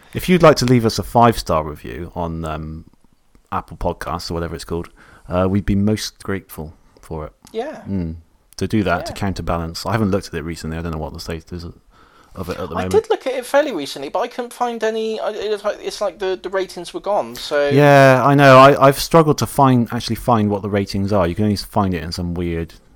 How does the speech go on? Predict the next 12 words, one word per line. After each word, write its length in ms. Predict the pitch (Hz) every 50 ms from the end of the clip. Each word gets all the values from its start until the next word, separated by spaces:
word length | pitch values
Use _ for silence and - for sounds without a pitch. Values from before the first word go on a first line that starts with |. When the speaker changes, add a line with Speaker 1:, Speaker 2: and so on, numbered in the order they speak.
| _ _ _ _ _ _
Speaker 2:
Yeah. 340 | - 160 170 175 175 - -
Speaker 1:
parallel 360 | - 87 85 82 82 82 82
universe. 520 | 82 82 82 82 78 80 80 76 76 - -
I 60 | 78
don't 140 | 76 80 -
know. 120 | 80 85 - _ _ - - - - - - - - - - - - - 156
Speaker 2:
Yeah, 160 | 151 147 143 139
I 20 |
don't 160 | 139 - 151
know. 160 | 151 147 143 143
Speaker 1:
Yeah. 180 | - 80 76 76 - _ _ _ _ - - - _ _ -
Speaker 2:
But, 380 | 214 101 - - - - -